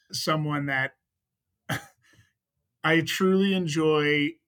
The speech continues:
interacting with no matter where it is. It usually starts with, yeah, something like, "What are you doing this day?" or that, like,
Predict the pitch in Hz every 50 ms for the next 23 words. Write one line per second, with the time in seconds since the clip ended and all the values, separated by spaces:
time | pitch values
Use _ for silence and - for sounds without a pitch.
0 | _ - 165 160 151 - 165 147 147 143 143 143 135 139 151 143 139 139 139 135
1 | 135 127 127 - 151 143 139 139 135 135 135 135 139 139 139 135 135 135 131 131
2 | 127 127 120 135 151 - 151 160 175 185 170 175 202 202 202 196 - - - 165
3 | 156 156 151 147 151 156 151 151 151 143 135 - _ _ 180 160 - - - 165
4 | 160 156 - 165 160 156 147 143 139 127 147 151 160 165 175 190 190 185 170 170
5 | 165 160 160 156 156 151 151 151 151 151 - - _ _ 156 156 160 151 151 151
6 | 143 160 151 147 147 147 147 143 147 143 139 139 135 143 143 143 139 - _ _
7 | - - _ _ _ - 151 127